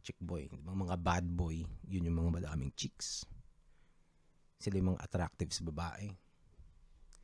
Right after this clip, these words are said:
May mga ganun eh. So, what, but what really is an alpha?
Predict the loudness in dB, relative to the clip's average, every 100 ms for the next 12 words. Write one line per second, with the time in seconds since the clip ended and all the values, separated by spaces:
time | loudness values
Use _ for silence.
0 | -20 -20 -20 _ -2 0 0 2 2 2
1 | 2 -2 -8 _ -20 -20 -20 -20 -8 2
2 | 6 8 8 6 4 2 -2 -12 -12 -20
3 | -20 -20 -20 -20 -20 -20 _ _ _ _
4 | _ _ _ 0 2 4 0 -2 -6 -4
5 | 0 0 0 _ -2 0 2 2 2 2
6 | 2 2 2 -2 0 -2 0 -2